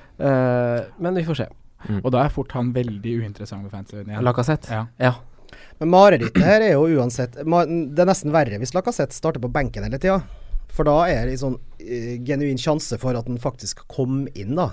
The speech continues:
Speaker 4: de siste tyve minuttene,
Speaker 2: Og
Speaker 4: siste
Speaker 2: få
Speaker 4: tredve minuttene når
Speaker 3: Ja.
Speaker 4: det skal avgjøres.
Speaker 1: Ja, at han,
Speaker 4: Skal
Speaker 1: Aubameyang
Speaker 4: man
Speaker 1: blir den nye Lacazette,
Speaker 4: Ja, han blir
Speaker 1: på en
Speaker 4: tatt
Speaker 1: måte.
Speaker 4: av hele
Speaker 1: Ja.
Speaker 4: tiden. Ja, han får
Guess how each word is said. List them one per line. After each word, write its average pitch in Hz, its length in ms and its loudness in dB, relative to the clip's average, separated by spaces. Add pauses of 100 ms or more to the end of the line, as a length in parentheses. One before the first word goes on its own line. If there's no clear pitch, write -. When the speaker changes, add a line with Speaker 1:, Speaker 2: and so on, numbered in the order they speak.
Speaker 4:
de 117 100 -10
siste 131 320 -10
tyve 123 220 -4
minuttene, 104 400 -8
Speaker 2:
Og 95 80 -2
Speaker 4:
siste 92 80 0
Speaker 2:
få 95 240 6
Speaker 4:
tredve 139 260 4
minuttene 120 340 -2
når 120 40 2
Speaker 3:
Ja. 117 60 6
Speaker 4:
det 110 80 4
skal 135 260 4
avgjøres. 107 480 -4 (160)
Speaker 1:
Ja, 131 140 2
at 135 80 4
han, 139 100 8
Speaker 4:
Skal 139 120 8
Speaker 1:
Aubameyang 143 260 8
Speaker 4:
man 143 100 6
Speaker 1:
blir 135 80 6
den 113 140 4
nye 123 180 6
Lacazette, 110 480 -2
Speaker 4:
Ja, 180 140 8
han 143 120 -2
blir 170 100 -2
Speaker 1:
på 185 120 -2
en 113 80 2
Speaker 4:
tatt 113 80 0
Speaker 1:
måte. - 80 0
Speaker 4:
av 123 100 2
hele 143 120 2
Speaker 1:
Ja. 151 100 10
Speaker 4:
tiden. 226 380 8
Ja, 143 120 4
han 196 120 0
får 165 200 4